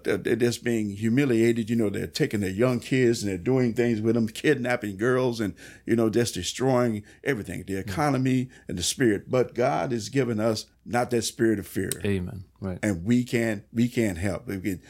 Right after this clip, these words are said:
Speaker 1: actually, this, this printed word is living in us.
Speaker 2: Mm-hmm. Amen.
Speaker 1: We, we, we believe that. We must believe that.
Speaker 2: Mm-hmm. Mm-hmm.
Speaker 1: We must believe. We must lay, we must lay hold on that.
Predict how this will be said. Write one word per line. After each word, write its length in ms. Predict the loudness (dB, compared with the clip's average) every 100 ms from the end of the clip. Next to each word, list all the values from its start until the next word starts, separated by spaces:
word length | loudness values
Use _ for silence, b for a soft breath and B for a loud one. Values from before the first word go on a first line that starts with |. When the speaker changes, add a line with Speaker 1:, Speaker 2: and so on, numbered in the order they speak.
| B
Speaker 1:
actually, 520 | -2 -2 -2 -4 -4 -8 _
this, 280 | 0 0 0 -10 0
this 240 | 2 2
printed 440 | -4 -2 2 2 2
word 500 | 2 4 4 2 -2 _
is 220 | 0 0 2
living 200 | 2 0
in 160 | -2
us. 220 | -4 -4 0
Speaker 2:
Mm-hmm. 420 | 0 2 0 0 -2 -6 -2
Amen. 260 | 0 0 -4 -4
Speaker 1:
We, 140 | 2 4
we, 240 | 4 2
we 220 | 2 2 4
believe 380 | 4 4 4
that. 160 | 2 2
We 120 | 4
must 280 | 4 2 0
believe 300 | 0 0 0
that. 160 | 0 -2
Speaker 2:
Mm-hmm. 360 | -4 -10 -8 -6
Mm-hmm. 120 | 0
Speaker 1:
We 120 | 2
must 260 | 4 2 0
believe. 200 | -2 0
We 120 | 0
must 260 | 0 0 0
lay, 220 | 0 0
we 140 | 0
must 280 | 2 2 2
lay 140 | 2
hold 280 | 2 4 4
on 180 | 4 4
that. 200 | 2 0